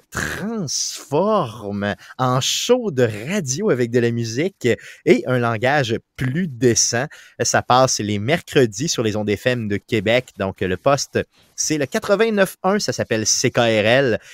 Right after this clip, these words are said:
Si vous pouvez pas l'écouter live les mercredis à vingt et une heures trente, ben, vous avez toujours le loisir d'aller télécharger le tout directement sur la page de C K R L et, euh, d'écouter le tout dans votre voiture, sur votre téléphone ou sur une vieille radio à roulette,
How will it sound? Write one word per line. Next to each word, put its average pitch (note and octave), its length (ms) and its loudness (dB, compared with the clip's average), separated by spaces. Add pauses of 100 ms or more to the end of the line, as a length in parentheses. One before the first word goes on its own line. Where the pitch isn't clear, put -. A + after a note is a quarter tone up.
(100)
Si - 180 -4
vous D3 100 -4
pouvez C3 240 0
pas A3 180 0
l'écouter F3 420 -2
live C3+ 580 -2 (260)
les A2 140 -2
mercredis B2+ 440 0
à C3+ 40 4
vingt A#2 220 -2
et G#2+ 40 0
une G2 140 -2
heures F2+ 160 -2
trente, D3 380 -6 (100)
ben, F2+ 140 -4
vous F#2 120 -8
avez G2 120 -2
toujours E3+ 260 -2
le A#2+ 80 0
loisir F2+ 600 -4 (320)
d'aller A#2 220 0 (180)
télécharger D3 760 -2
le A2+ 220 0
tout B2+ 220 -8 (100)
directement A#2+ 640 -4
sur - 180 -6
la G#2 100 -2
page G#2+ 300 0
de G2+ 320 -2
C - 220 -2
K - 80 -4
R F#2 260 2
L B2 360 0 (360)
et, B2+ 280 0
euh, F#2+ 100 -4
d'écouter F#2+ 500 -8 (240)
le F2 160 -6
tout D3+ 300 -14
dans D3+ 180 -2
votre C#3 420 -6
voiture, D#3 1000 0
sur A#3+ 320 -4
votre G#3+ 240 0
téléphone F#3 760 2
ou A3+ 120 -4
sur E3 260 -6
une D#3+ 120 -2
vieille B2 280 2
radio A2+ 560 -2
à B2 140 -2
roulette, G2 500 -6